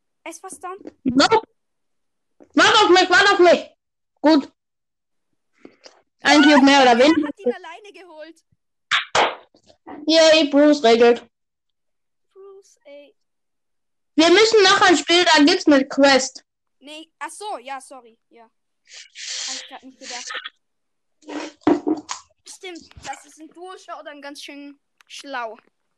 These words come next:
Speaker 1: wenn man's
Speaker 2: <laughs> Richtig.
Speaker 1: Also, ich glaube, Enka
Speaker 2: Ist
Speaker 1: hasst uns jetzt komplett.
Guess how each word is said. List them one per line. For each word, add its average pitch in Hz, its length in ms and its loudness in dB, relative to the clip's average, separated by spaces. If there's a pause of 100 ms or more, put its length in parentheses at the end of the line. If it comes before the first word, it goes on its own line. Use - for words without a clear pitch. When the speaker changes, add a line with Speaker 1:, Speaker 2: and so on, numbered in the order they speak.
(220)
Speaker 1:
wenn 240 160 -20
man's - 220 -20
Speaker 2:
<laughs> 285 340 4 (1040)
Richtig. 220 440 0 (520)
Speaker 1:
Also, 269 320 -20 (480)
ich 254 360 -20
glaube, 269 440 -20 (1900)
Enka 311 440 -18
Speaker 2:
Ist 320 180 -8
Speaker 1:
hasst 311 100 -14
uns 285 180 -20
jetzt 262 300 -20
komplett. 247 380 -20